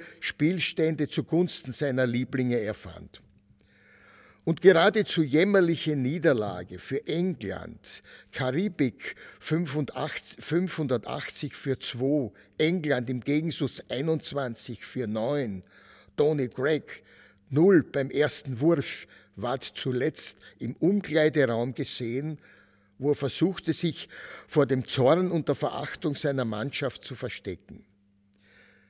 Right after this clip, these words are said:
Zu guter Letzt vergrub Daud, angewidert von sich selbst, sein Gesicht unter der Bettdecke. Als er erwachte, fühlte er sich elend und hatte einen schweren Kopf.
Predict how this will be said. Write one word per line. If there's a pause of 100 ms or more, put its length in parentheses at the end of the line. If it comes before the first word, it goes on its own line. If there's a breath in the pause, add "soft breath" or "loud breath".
(320 soft breath)
Zu
guter
Letzt
vergrub
Daud,
angewidert
von
sich
selbst,
sein
Gesicht
unter
der
Bettdecke. (720 loud breath)
Als
er
erwachte,
fühlte
er
sich
elend
und
hatte
einen
schweren
Kopf.